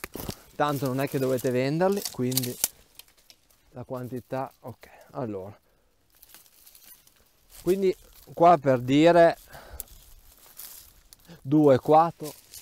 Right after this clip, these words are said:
lasciamo, non so, io lascerei i più belli. Adesso li leghiamo per non fare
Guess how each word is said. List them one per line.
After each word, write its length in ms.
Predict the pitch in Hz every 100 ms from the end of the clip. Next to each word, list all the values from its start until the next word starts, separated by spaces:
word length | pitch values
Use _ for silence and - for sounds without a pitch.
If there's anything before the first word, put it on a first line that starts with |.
| - - - -
lasciamo, 640 | 113 - 170 160 156 151
non 180 | 151 143
so, 340 | - 151 131
io 160 | 151 170
lascerei 800 | 147 - 147 135 120 117 117 139
i 60 |
più 180 | 120 156
belli. 480 | 139 110 113 120 107 - _ _ -
Adesso 320 | 139 151 156 143
li 40 |
leghiamo 580 | 147 135 139 151 185 156
per 140 | 123
non 140 | 123 107
fare 340 | 120 113